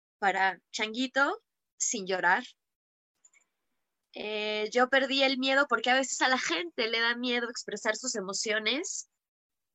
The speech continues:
Yo aprendí a que reprimirlas es lo peor que puedes hacer. Entonces yo lloraba en todos lados, así, en todos lados, eh, porque necesitaba sacarlo, lo que sentía.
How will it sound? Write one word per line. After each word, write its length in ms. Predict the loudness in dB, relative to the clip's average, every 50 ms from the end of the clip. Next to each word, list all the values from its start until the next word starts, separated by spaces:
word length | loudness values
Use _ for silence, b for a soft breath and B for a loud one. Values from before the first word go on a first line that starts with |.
| _
Yo 180 | 0 4 6 6
aprendí 580 | 6 4 2 0 0 0 0 0 2 2 4
a 140 | 4 4 4 2
que 180 | 0 0 0 2
reprimirlas 800 | 4 4 2 2 4 0 2 4 4 4 4 4 4 4 4 2
es 140 | 0 2
lo 140 | 0 -2 2
peor 220 | 4 4 4 4 2
que 120 | 0 -2
puedes 340 | 2 4 4 6 6 4 2
hacer. 380 | 2 2 2 4 4 2 2 0 -4 _ _ _ _ _ -20 _ _ _ _ b b b b b b b b b b b _ -2
Entonces 520 | -2 0 4 4 4 6 6 6 4 4
yo 240 | 4 2 4 4 6
lloraba 580 | 6 8 8 8 8 8 8 8 8 6 6 4
en 280 | 2 2 0 -8 -16 _ _ 4
todos 280 | 6 6 6 6 4
lados, 520 | 4 4 6 4 4 0 -6 -8 -12 -18 _
así, 440 | -16 -16 -14 -12 -14 -12 -12 -8 -6 -6
en 260 | -6 -6 -10 -18 -20 _ _ 4
todos 280 | 4 6 6 4 4
lados, 500 | 6 6 6 6 6 2 -6 -8 -14 _ _ _ _ _ _ _ _ _ _ _ _ _ _ _ _ _ _ _ _ _ _ _ _ _ _ _ _ _ _ _ -10
eh, 460 | -8 -8 -6 -6 -6 -6 -6 -8 -8 -8
porque 260 | -8 -6 -4 -4 -2
necesitaba 840 | -2 -4 -6 -6 -8 -8 -2 2 4 4 4 6 6 6 4 4
sacarlo, 680 | 2 0 -2 -2 0 2 2 2 4 2 2 0 0 0 0
lo 180 | -2 -2 -2
que 120 | -4 -6 -8
sentía. 640 | -6 -6 -6 -8 -6 -6 -2 0 0 0 0 -2